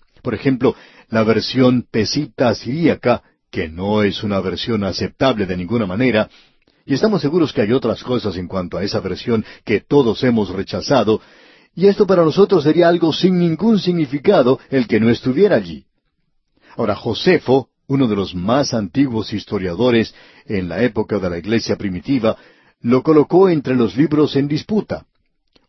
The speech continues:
Orígenes, por su parte, lo aceptó. Clemente de Alejandría lo aceptó, y él escribió también un comentario sobre esta epístola. Se cita en el Apocalipsis apócrifo, el cual, por supuesto, no es aceptado.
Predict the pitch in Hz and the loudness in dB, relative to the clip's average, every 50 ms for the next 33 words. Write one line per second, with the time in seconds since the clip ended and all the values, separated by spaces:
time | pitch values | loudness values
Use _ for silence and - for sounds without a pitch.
0 | _ - 143 127 117 135 151 135 - 131 131 160 175 165 - - 117 107 - - | _ -8 -6 0 2 2 2 2 -2 -2 -2 -2 -4 -6 -6 -6 -6 -6 -6 -6
1 | - - - 110 101 98 92 - 156 147 135 135 123 - - - - - - 202 | -12 -6 -2 -2 -2 -2 -2 -2 -2 0 2 2 0 0 0 -4 -2 2 2 2
2 | 180 - - _ _ _ _ _ _ _ _ _ _ _ _ _ _ 127 123 117 | 2 2 -4 _ _ _ _ _ _ _ _ _ _ _ _ _ _ 0 0 2
3 | 139 175 190 175 - - 147 135 135 123 120 117 - - 117 113 107 123 143 165 | 2 2 0 0 0 0 2 2 2 2 2 -2 -2 -2 -4 -2 0 0 2 2
4 | 160 143 131 120 113 107 - 113 - _ - 131 135 147 143 - _ _ _ _ | 2 2 2 2 0 0 -2 -4 -4 _ 0 2 4 4 2 0 _ _ _ _
5 | _ - 90 98 107 120 117 - - 131 113 113 139 131 - 117 117 127 135 131 | _ -6 -2 0 2 2 0 0 -2 -2 0 0 0 0 2 2 2 4 2 2
6 | 113 127 120 110 104 - - 170 175 156 127 110 92 - - 104 92 92 90 92 | 2 0 0 0 0 0 2 2 2 2 2 0 -2 -2 -2 -4 -4 -4 -4 -6
7 | 90 - - 101 98 - - 165 143 - - 98 76 73 - _ _ _ _ _ | -6 -6 -6 -8 -4 -2 -2 -2 -2 -2 -6 -10 -10 -10 -16 _ _ _ _ _
8 | _ _ _ _ _ _ _ _ _ _ _ _ - 143 139 117 - 196 202 175 | _ _ _ _ _ _ _ _ _ _ _ _ -2 0 0 2 2 -2 -2 0
9 | - 139 123 110 101 98 - 101 90 107 107 131 - - - 87 107 117 - - | 0 0 0 2 0 -2 -2 -4 -4 -2 0 -2 -2 -4 -4 -2 -2 -2 0 2
10 | 170 175 - 120 104 90 - - 80 65 - _ _ _ _ 110 95 82 - - | 0 0 0 -2 -4 -4 -8 -12 -14 -14 -16 _ _ _ _ -8 -8 -8 -4 -2
11 | 107 107 107 101 - 95 98 85 - 107 87 - 113 110 98 87 - - 131 120 | 0 0 0 -2 -2 -8 -10 -8 -8 -10 -6 -2 0 0 0 -2 -2 -2 -2 0
12 | 101 90 90 92 92 92 92 87 - 98 87 - 104 - - 147 139 110 - 76 | 0 -2 -4 -4 -4 -4 -4 -4 -6 -8 -6 -8 -8 -4 0 0 0 0 0 -6